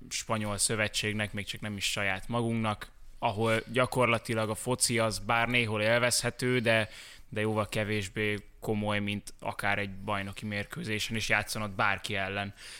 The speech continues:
ez a négy magasan rangcsorolt, ö, csapat. Néhány dolgot legalább megtudtunk, hogy egyelőre a Barszánál,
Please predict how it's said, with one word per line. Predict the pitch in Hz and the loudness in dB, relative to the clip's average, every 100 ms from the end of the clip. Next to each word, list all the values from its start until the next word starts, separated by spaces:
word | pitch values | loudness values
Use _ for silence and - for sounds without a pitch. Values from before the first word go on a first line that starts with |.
| - | -12
ez | 107 98 | -6 -4
a | |
négy | 104 101 98 - | -2 -2 -4 -8
magasan | - 107 101 95 - 98 | -6 -4 -2 -2 -4 -6
rangcsorolt, | 101 - 104 104 98 - | -6 -6 -6 -6 -4 -2
ö, | 104 101 101 | 0 0 0
csapat. | 127 147 151 - - - - - - - 120 | 2 4 2 2 -10 -12 -14 -16 -20 -14 -4
Néhány | 131 131 123 107 110 | 2 6 6 6 4
dolgot | 113 110 107 - | 4 4 2 0
legalább | 107 110 110 113 | 2 4 4 2
megtudtunk, | 107 - 104 - 120 117 | 0 -2 -10 -4 -4 -2
hogy | 113 | 0
egyelőre | 110 107 104 107 104 | 0 0 0 0 0
a | |
Barszánál, | 101 104 101 - 104 104 104 | 0 0 0 -2 -2 0 -2